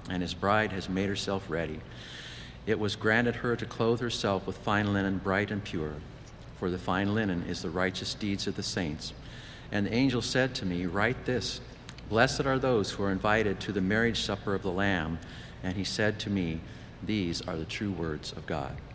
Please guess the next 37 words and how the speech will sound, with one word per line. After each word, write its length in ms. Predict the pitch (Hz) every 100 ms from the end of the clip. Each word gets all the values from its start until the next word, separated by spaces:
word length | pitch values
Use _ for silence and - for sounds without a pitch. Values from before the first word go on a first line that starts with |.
| - - - - - - - - -
So 160 | 90
let 160 | 92 113
us 160 | 117
fix 280 | - 135 -
our 120 | 104
hearts 340 | 90 123 120 -
and 120 | 98
minds 500 | 98 120 117 92 95
on 160 | 95 95
the 80 | 92
things 400 | - 120 117 -
that 200 | 90 85 -
eternity 600 | 104 - 139 143 104 92 87
will 240 | 101 92
reveal 720 | 90 101 - 120 123 90 90 - - - -
really 360 | 90 107 107 98
do 280 | 110 120 104
matter. 480 | 104 107 101 71 73 - - - - - - - - - - - - - - - - - - -
So 200 | - 95
just 260 | 127 131 123
a 40 |
couple 300 | - 120 120
minutes, 360 | 110 104 101 -
we 80 | 95
have 100 | 92
a 80 |
couple 220 | 107 - 104
minutes 280 | 101 -
left. 360 | 104 90 92 - - - - -
We've 180 | 104 101
come 440 | - 127 131 131 135
to 460 | - 110 101 101 98
the 200 | 98 92
end 340 | 110 110 107 104
of 180 | 101
the 80 | 92
lessons 720 | 95 104 104 - 95 90 -